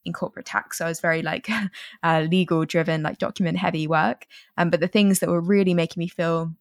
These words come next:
fully alive were teaching, mentoring, writing, kind of, like, being with other people, um, talking to clients. So then you have a sense of, "Okay, I think, you know, I could pivot my job to have more of that and less of the other thing," or, you know, just being a bit more flexible.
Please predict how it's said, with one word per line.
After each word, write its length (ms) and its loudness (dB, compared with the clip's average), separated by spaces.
fully 280 0
alive 480 0
were 180 -2
teaching, 540 -4
mentoring, 680 0
writing, 520 2
kind 180 -10
of, 100 -12
like, 200 -4
being 200 2
with 120 0
other 160 0
people, 580 -6
um, 220 -2
talking 320 -6
to 100 -18
clients. 500 -2
So 120 -8
then 160 4
you 60 2
have 100 2
a 40 2
sense 300 -2
of, 200 -6
"Okay, 260 2
I 60 -2
think, 360 -6
you 80 2
know, 100 8
I 100 8
could 200 -2
pivot 300 -2
my 200 0
job 300 -2
to 120 -6
have 220 -4
more 300 4
of 80 -4
that 220 -2
and 140 -8
less 240 -8
of 180 -8
the 100 -6
other 180 -4
thing," 360 -4
or, 240 -6
you 100 -2
know, 100 0
just 340 -16
being 200 -2
a 60 0
bit 180 -4
more 240 -4
flexible. 480 -10